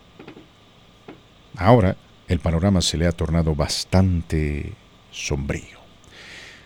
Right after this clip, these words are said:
Marco Martínez, eh, en México, el presidente Andrés Manuel López Obrador ha descalificado la propuesta de su partido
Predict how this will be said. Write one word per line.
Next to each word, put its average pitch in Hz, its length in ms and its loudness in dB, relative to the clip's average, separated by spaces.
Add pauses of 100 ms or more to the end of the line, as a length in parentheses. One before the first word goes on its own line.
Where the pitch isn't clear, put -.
(120)
Marco 185 200 2
Martínez, 202 580 4
eh, 151 240 4
en 156 180 2
México, 175 540 2
el 180 80 0
presidente 139 460 2
Andrés 139 240 4
Manuel 139 220 4
López 139 280 2
Obrador 131 300 2
ha 139 40 4
descalificado 123 680 2
la 120 80 2
propuesta 123 400 0
de 113 100 4
su - 140 0
partido 117 480 2